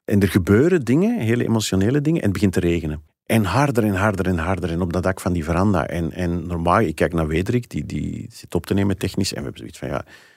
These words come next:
dit is eigenlijk een ramp. <laughs> En Wederik is Wederik, die knikt gewoon heel geruststellend. Zo,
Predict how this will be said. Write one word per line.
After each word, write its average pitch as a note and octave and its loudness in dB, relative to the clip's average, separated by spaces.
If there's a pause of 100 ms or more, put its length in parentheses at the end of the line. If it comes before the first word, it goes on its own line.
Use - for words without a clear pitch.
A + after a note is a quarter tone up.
(440)
dit - 2
is E2+ -2
eigenlijk C#3+ 2
een F2 2
ramp. C3 2 (260)
<laughs> - 2 (200)
En F#2+ 4
Wederik G2+ 2
is F2+ -6
Wederik, G2 0
die E2+ -12
knikt - -2
gewoon E2 -2
heel D2 -4
geruststellend. - -6
Zo, - -10